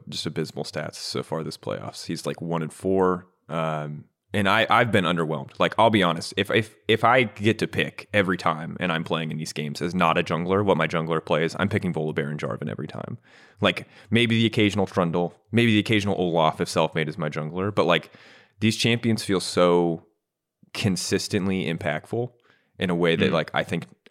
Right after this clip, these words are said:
Speaker 1: I think jungle is at its best right now outside of, like, the turbo-fed Viego games when you're just spam ganking early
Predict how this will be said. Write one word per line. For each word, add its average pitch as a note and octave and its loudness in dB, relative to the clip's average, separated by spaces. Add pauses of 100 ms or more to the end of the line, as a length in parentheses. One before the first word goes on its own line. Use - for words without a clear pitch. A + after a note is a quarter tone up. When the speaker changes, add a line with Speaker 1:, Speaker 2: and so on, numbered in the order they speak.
(100)
Speaker 1:
I A2+ 4
think C3 4
jungle G#2+ 4
is F2+ 0
at D#2+ 4
its D#2 -6
best - 0
right E2+ 2
now G2 0
outside F2 2
of, E2 -2
like, D#2 -6
the E2+ 0
turbo-fed D#2 0
Viego D#2 -4
games G2+ -2
when F#2 2
you're F#2+ 6
just - -4
spam D#2 -4
ganking - -8
early - -6